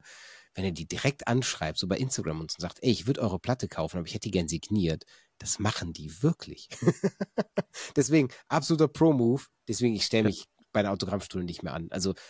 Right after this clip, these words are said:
Speaker 1: das liegt vielleicht auch daran, dass ich schon zu viele Interviews gemacht hab, dass ich sag so, das sind halt normale Menschen. Und dass der jetzt mit seinem Edding auf meine, auf meine Platte geschrieben hat, das hat für mich jetzt nicht den emotionalen Mehrwert.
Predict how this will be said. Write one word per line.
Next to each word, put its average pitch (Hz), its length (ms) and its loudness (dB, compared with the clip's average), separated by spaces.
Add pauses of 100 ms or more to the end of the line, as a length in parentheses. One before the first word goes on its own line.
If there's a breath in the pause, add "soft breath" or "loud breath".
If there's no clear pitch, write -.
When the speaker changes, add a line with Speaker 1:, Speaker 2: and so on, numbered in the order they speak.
Speaker 1:
das 107 140 -6
liegt 147 180 -2
vielleicht 123 180 8
auch 117 40 2
daran, 120 260 4
dass 110 120 0
ich 107 120 -4
schon 120 120 -2
zu 110 100 -2
viele 107 200 2
Interviews 104 400 2
gemacht 104 320 0
hab, 98 140 0
dass 98 100 0
ich 95 100 0
sag 98 140 -2
so, 90 240 0 (1300 soft breath)
das 110 200 -4
sind 151 280 4
halt 135 200 2
normale 104 460 2
Menschen. 92 460 -2
Und 90 220 -6
dass 107 180 0
der 120 180 6
jetzt 120 180 2
mit 107 140 -2
seinem 95 400 0 (240)
Edding 131 380 4
auf 104 300 -2
meine, 107 480 4 (600 soft breath)
auf 107 200 -4
meine 110 240 4
Platte 113 380 0
geschrieben 113 480 -2
hat, - 320 -4
das - 300 -2
hat - 160 -2
für - 160 4
mich 131 200 4
jetzt - 220 2
nicht 123 240 0
den 104 340 4
emotionalen 110 640 2
Mehrwert. 107 600 4